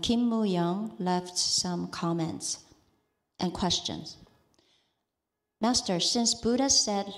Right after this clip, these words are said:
"Light your own candle," at some point, we need to leave teachers, right? And next part,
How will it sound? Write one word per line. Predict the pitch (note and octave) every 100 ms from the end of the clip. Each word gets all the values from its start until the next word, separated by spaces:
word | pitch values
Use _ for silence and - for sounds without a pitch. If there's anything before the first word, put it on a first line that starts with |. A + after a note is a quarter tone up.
| F#3+
"Light | E3 F3+ G#3+ -
your | G#3 G#3 -
own | F3 F3+ F3+ F3+
candle," | - F3+ F3 D3 C#3 - - _ _ _
at | E3
some | D#3+ - F#3 G3
point, | - F#3 F3 D#3+ D#3+ - - _ _ _ _
we | F3+
need | F#3 A3 A#3
to | D4
leave | A3+ F#3+ G3 G3 -
teachers, | - A3 G#3+ E3 - - - -
right? | D#3 D3 E3 C4+ - - _ _ _ _ _ _ _ _ _
And | - F3
next | F3 F3 -
part, | - E3+ A3